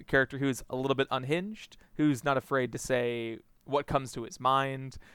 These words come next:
who is loud and who's brash. And it's, it's always fun to get to see a, a performance like this, to see an actor like this in one of these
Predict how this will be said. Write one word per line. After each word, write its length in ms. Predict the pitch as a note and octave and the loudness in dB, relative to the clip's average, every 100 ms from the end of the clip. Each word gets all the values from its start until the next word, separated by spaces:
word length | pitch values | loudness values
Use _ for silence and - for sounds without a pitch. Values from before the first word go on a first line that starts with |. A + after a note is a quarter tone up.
| - | -20
who 280 | - C#3+ B2+ | -8 -2 0
is 240 | B2 A#2 A#2 | 0 -2 -4
loud 560 | A#2 C3+ C#3 C#3 C#3 | 2 4 6 4 2
and 100 | B2 | -4
who's 380 | A#2 A#2 - - - - | -8 -10 -12 -18 -16 -14
brash. 600 | G#2+ A#2 B2 B2+ - - - - - | -6 -6 -4 -6 -10 -16 -20 -20 2
And 160 | D3 D#3+ | 4 4
it's, 300 | D#3 - - | 2 -4 0
it's 180 | E3 G#3 | 4 6
always 320 | A#3 A#3 - | 6 4 0
fun 540 | - - D#3 C#3 B2 - | -4 0 2 0 -4 -8
to 460 | C#3+ C3 B2+ A#2+ - _ _ _ C3+ | -6 -6 -6 -8 -12 _ _ _ 0
get 220 | D#3 E3 | 0 2
to 280 | - C#3 B2+ | -4 -4 -4
see 580 | - - F3 D#3+ C#3+ - | -8 -8 -6 -6 -8 -6
a, 480 | B2 A#2+ A#2+ A2+ B2+ | -4 -4 -4 -6 -8
a 40 | |
performance 520 | - - C#3+ B2+ - | -8 -8 -6 -6 -2
like 220 | A#2+ A#2+ | 2 2
this, 180 | - A#2+ - | -2 -6 -4
to 120 | - | -6
see 320 | B2 - D#3+ D3+ | -6 -6 0 2
an 60 | |
actor 280 | C#3 B2+ B2+ | 4 2 2
like 220 | B2 A#2+ | 2 0
this 160 | B2 - | -2 -4
in 160 | C3+ | -2
one 120 | C#3 C#3+ | 0 2
of 60 | |
these 320 | B2+ B2+ A#2 | 2 0 -4